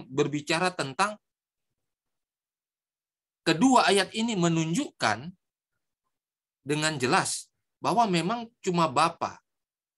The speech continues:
atau Allah Bapa sendiri yang tahu. Dan dikatakan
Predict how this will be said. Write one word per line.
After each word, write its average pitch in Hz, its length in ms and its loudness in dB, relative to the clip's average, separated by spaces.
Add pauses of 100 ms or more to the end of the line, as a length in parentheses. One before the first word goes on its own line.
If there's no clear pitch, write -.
(380)
atau 117 320 -6
Allah 120 240 -2
Bapa 131 320 -2
sendiri 120 320 -4
yang 104 240 -8
tahu. 101 320 -10 (1700)
Dan 120 240 0
dikatakan 170 640 -2